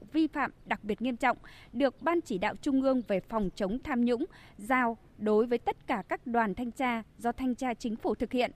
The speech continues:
và kịp thời thu hồi tài sản ngay trong quá trình tiến hành thanh tra. Đặc biệt là nâng cao trách nhiệm, nêu gương về tu dưỡng,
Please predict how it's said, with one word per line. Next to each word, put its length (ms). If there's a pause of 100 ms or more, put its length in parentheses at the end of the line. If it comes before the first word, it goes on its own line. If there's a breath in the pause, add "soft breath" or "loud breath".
(360 loud breath)
và 120
kịp 340
thời 320
thu 140
hồi 240
tài 220
sản 300 (180)
ngay 280
trong 160
quá 140
trình 360
tiến 200
hành 260
thanh 180
tra. 300 (400 loud breath)
Đặc 180
biệt 220 (160)
là 120
nâng 200
cao 140
trách 300
nhiệm, 220
nêu 240
gương 300 (180)
về 120
tu 280
dưỡng, 220